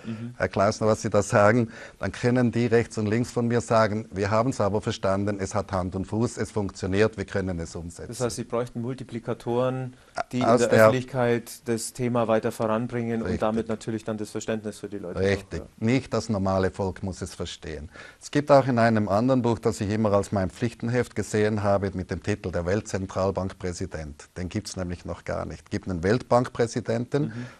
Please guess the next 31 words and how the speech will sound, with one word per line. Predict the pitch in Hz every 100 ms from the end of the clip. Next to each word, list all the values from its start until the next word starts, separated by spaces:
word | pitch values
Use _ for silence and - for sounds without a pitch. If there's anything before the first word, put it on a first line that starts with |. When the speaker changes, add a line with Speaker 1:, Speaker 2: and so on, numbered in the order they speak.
| _
Speaker 2:
von | 104 98
der | 98 90
Finanzelite | - 92 87 104 110 104 113 110
natürlich, | 113 113 110 110 113 113 - - - -
aber | - 101 104
die | 92
Zukunft | - 123 127 127 127 113
heißt | 95 113 123 -
ein | 101 95
Welteinheitsgeld, | 90 107 131 - 95 107 107 107 101 - - 95 98 98 85
W | 92
E | 104 98 92
G, | 95 101 90
wie | 90
ich | 87
mein | 98 90
System | 87 80 - 90 85
auch | 80
nenne. | - 82 98 87 85 113 139 - - - -
Da | - 107
hat | 117
einer | 101 117 113
geschrieben, | 117 - 98 110 120
„Schau | - 107
mal, | 120 120
das | 101 -
zukünftige | 143 - 120 - 113
Finanzsystem | - 98 113 - 110 - 110
muss | 95 -
so | 139
sein, | 160 110 104 127